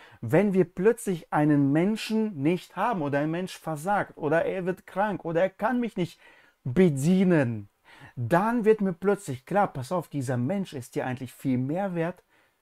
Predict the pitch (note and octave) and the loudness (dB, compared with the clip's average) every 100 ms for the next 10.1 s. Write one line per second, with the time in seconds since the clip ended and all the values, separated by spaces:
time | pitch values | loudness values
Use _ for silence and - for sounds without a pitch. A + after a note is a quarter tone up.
0 | _ C3+ B2+ C3+ B2+ - C#3 C3 - A2+ | _ -8 -4 -4 -4 -4 -6 -6 -8 -8
1 | A#2+ F3 - C3 - A2 - - _ _ | -8 -8 -8 -10 -8 -10 -12 -20 _ _
2 | _ _ _ _ _ _ _ _ - C#3 | _ _ _ _ _ _ _ _ -2 0
3 | A3 C4 G#3+ A3 F#3+ D3 E3 G#3+ G#3 G3+ | 0 2 4 4 2 2 2 2 0 -4
4 | - - - C3 D#3 F3+ C#3 G3 A#3 G#3+ | -12 -20 -10 -4 0 0 0 0 2 0
5 | - _ _ _ _ - F3+ G#3+ B3 G3 | -4 _ _ _ _ -2 0 2 0 0
6 | D3+ B2 A#2 A#2 F3 B3 F3+ G3+ G3+ - | 0 0 -2 -2 0 0 0 0 -2 -12
7 | _ _ _ _ - G3+ - - - - | _ _ _ _ 0 2 0 -10 -18 -10
8 | A#2 D#3 G3 G#3+ D#3 _ C3 C3+ A3 G#3 | 0 0 2 -2 -6 _ -4 0 0 0
9 | G3+ D#3+ B2+ B2 E3+ E3 C#3 C#3 G#3 A3 | 0 0 -2 0 -2 -2 -2 0 0 0
10 | - | -8